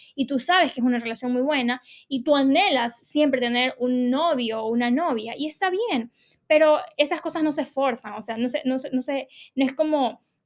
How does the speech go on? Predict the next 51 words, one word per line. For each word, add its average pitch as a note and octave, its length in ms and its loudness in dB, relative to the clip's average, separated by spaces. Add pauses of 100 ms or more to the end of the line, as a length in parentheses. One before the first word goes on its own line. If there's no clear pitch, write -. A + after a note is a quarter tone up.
(280)
si - 200 -2
una D4 200 4
persona C#4 300 4
me C#4 120 4
demuestra B3 380 2
que B3 80 2
tiene C4 160 2
un B3+ 60 4
novio, C#4+ 200 2
yo B3+ 160 4
ahorita B3+ 260 2
mismo C4 240 4
voy A#3+ 120 2
a B3 40 4
buscarme B3 300 2
un A#3+ 80 2
novio A#3+ 260 0
o A3 40 -4
una A3 140 -4
novia A3+ 300 -2
para G3+ 140 -8
hacerlo, B3 380 -4
¿no? F4+ 200 -4
En C#4 80 0
realidad B3 380 -4
hay B3+ 120 -4
que C#4 100 -4
entender B3+ 500 -2
que - 300 -6 (180)
por, C4 340 -2
por B3 140 -2
ahora B3+ 480 0
ese, C#4 380 -4 (360)
tú C4+ 120 -4
tienes D4+ 180 0
que C#4+ 80 -4
trabajar B3 300 0
mucho C#4 240 2
en A#3+ 180 2
ti D#4 220 0
para A3 260 -4
poder A3+ 220 -4
lograr A#3+ 340 -2
conseguir A#3+ 460 -2
una A#3+ 180 -2
persona A#3+ 320 -6
que A#3+ 160 -2
verdaderamente A#3 600 -2
te B3 120 -12
sume. B3+ 400 0
Entonces, A#3 480 -2